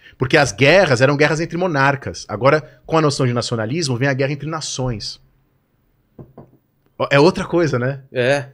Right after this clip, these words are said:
Speaker 1: E, e é no meio dessas guerras revolucionárias que a figura de Napoleão vem. E a gente já começa
Speaker 2: Quem é
Speaker 1: a,
Speaker 2: esse cara?
Speaker 1: começa a demolir um primeiro mito de que, ah, Napoleão acendeu porque ele era foda. Não. Perceba que ele, per-, primeira coisa, ele acende dentro de um contexto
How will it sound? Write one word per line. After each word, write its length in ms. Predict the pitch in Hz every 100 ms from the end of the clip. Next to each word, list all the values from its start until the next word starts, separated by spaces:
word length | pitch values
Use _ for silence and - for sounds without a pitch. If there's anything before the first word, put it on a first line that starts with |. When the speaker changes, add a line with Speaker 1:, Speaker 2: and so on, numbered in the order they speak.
| _ _ -
Speaker 1:
E, 300 | 139 139 -
e 120 | 180
é 80 | 208
no 100 | 226
meio 440 | 208 226 294 294
dessas 320 | 196 185 165 127
guerras 240 | 131 120
revolucionárias 880 | 113 110 - 104 117 170 143 104 -
que 140 | -
a 40 | 170
figura 380 | 190 151 160
de 100 | 151
Napoleão 480 | 165 143 165 151 135
vem. 260 | 147 117 107 _ _ - -
E 80 | 127
a 40 |
gente 140 | 139
já 100 | 147
começa 320 | 139 151 175 -
Speaker 2:
Quem 60 |
é 40 | 156
Speaker 1:
a, 20 |
Speaker 2:
esse 80 | 147
cara? 380 | - 104 87 85 _
Speaker 1:
começa 280 | 139 156 160
a 40 |
demolir 260 | 151 147 143
um 40 |
primeiro 300 | 135 131 139
mito 260 | 123 190 131
de 80 | 127
que, 100 | 160
ah, 80 |
Napoleão 340 | 151 160 165 185
acendeu 440 | 175 180 143 208
porque 320 | 208 - 202 -
ele 300 | 226 214 180
era 160 | 156
foda. 420 | 147 135 107 95 -
Não. 300 | 147 104 80 _ _ _ _ _
Perceba 300 | - - 117
que 100 | 117
ele, 80 | 123
per-, 200 | 123 113
primeira 300 | 123 123 135
coisa, 400 | 120 117 143 185 - _ -
ele 300 | 110 113 -
acende 460 | 98 - 120 123 175
dentro 320 | 123 147 202
de 80 | 185
um 20 |
contexto 800 | 190 151 131 131 147 - 254 320